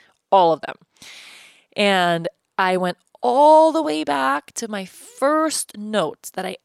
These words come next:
ever wrote the first time I ever had a smartphone, which was two thousand and twelve. It was early twenty twelve. I had been teaching yoga, I think, for about three years full time. And in this notes app, read, it was one sentence, and it,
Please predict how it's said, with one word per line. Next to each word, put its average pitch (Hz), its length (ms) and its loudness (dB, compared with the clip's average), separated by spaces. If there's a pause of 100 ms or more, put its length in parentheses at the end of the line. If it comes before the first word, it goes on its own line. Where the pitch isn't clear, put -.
ever 269 380 -4
wrote 208 340 -2
the 202 120 -14
first - 340 -8
time 180 180 -10
I 190 200 -10
ever 180 240 -6
had 170 200 -10
a 160 40 -10
smartphone, - 560 -8
which 175 180 -16
was - 200 -10
two - 200 -10
thousand 196 320 -8
and 175 140 -12
twelve. - 320 -2
It 175 40 -8
was 175 160 -10 (120)
early 254 240 -2
twenty 196 240 -12
twelve. 156 400 -4 (680)
I 190 140 -6
had 185 340 -4 (520)
been 190 120 -10
teaching 214 300 -8
yoga, 196 260 2
I 196 80 0
think, 190 180 -10
for 190 80 -8
about - 200 -8
three 247 240 -12
years 175 560 -2 (720)
full 185 140 -2
time. 170 480 -4 (540)
And 180 560 0
in 220 180 -4
this 262 220 0
notes 196 400 0
app, 170 360 -6
read, 170 200 -2
it 170 60 -8
was 170 180 -14
one 233 300 -2
sentence, - 640 -6 (560)
and 185 140 -4
it, - 80 -8